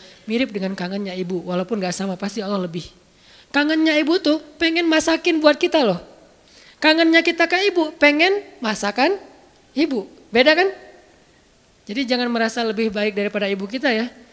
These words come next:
Karena realitasnya, jujurnya mah, kita kalau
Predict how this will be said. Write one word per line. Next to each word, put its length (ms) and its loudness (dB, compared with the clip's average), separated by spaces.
Karena 420 -2
realitasnya, 960 0
jujurnya 560 -2
mah, 240 -2
kita 300 -2
kalau 180 2